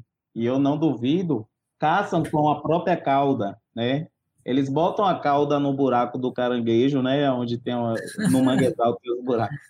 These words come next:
Aí quando o, o caranguejo aperta, né?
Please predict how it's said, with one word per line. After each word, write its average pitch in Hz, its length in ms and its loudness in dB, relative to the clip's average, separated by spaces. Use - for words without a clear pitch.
Aí 120 160 0
quando 160 680 2
o, 156 100 2
o 160 60 2
caranguejo 160 720 2
aperta, 151 720 -2
né? 185 300 0